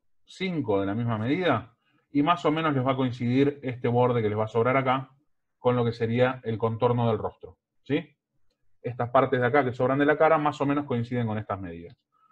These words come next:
Ahora, ¿para qué hacemos esto? Para que nos queden los ojos de la misma medida, ¿sí? Tengan en cuenta lo siguiente, yo estoy trabajando con un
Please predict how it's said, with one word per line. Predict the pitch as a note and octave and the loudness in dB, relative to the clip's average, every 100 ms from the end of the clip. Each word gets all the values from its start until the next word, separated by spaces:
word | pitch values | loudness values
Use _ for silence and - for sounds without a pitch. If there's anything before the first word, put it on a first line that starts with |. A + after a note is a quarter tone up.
| _ | _
Ahora, | - D3 A#2 G2 | 6 6 6 4
¿para | B2+ C#3+ | 2 2
qué | G#3 | 2
hacemos | G3 F3+ D3+ | 2 -2 0
esto? | G3+ G3 F3+ | -2 0 2
Para | C#3+ C3+ | 4 4
que | C3 | 4
nos | C3+ | 0
queden | - D#3 D#3+ E3 - _ _ _ _ _ _ _ _ _ _ _ _ _ _ _ _ _ _ _ _ _ _ | 4 6 6 2 -8 _ _ _ _ _ _ _ _ _ _ _ _ _ _ _ _ _ _ _ _ _ _
los | A#2+ B2 D3 | -2 0 4
ojos | D3 D3+ C#3+ | 4 4 4
de | A#2 | 4
la | A2+ | 4
misma | B2 C3 | 2 2
medida, | C#3 D3 C3+ G#2 F#2 - _ _ _ _ _ _ _ _ _ _ _ _ | 4 4 4 2 -4 -14 _ _ _ _ _ _ _ _ _ _ _ _
¿sí? | - B2+ D3+ _ _ _ _ _ _ _ _ - | -6 -4 -4 _ _ _ _ _ _ _ _ -6
Tengan | D#3 F3 | 0 2
en | D#3+ | 4
cuenta | E3+ E3 | 4 4
lo | D#3 | 4
siguiente, | C#3+ C#3 A#2 G2 G#2 | 4 2 0 0 -4
yo | C#3 | -4
estoy | D3 | 0
trabajando | D3 C3 C#3+ C#3+ C#3 | 2 4 2 2 2
con | A#2+ | 2
un | B2+ C#3 | 0 -2